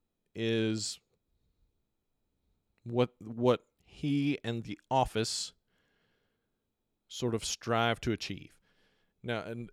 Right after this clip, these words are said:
uh, saying that, I mean they subscribe to, uh, the idea that n-, um,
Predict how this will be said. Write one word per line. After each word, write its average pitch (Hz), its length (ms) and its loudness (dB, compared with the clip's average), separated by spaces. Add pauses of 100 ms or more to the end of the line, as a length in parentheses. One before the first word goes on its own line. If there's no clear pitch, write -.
uh, - 160 -12
saying 165 360 2
that, 117 220 2
I 143 120 4
mean 139 580 2 (680)
they 131 200 2
subscribe 147 920 2
to, 135 640 4 (1300)
uh, 110 560 -4
the 113 140 -2
idea 117 320 0
that 104 180 2
n-, 110 160 -6 (2000)
um, 104 560 -6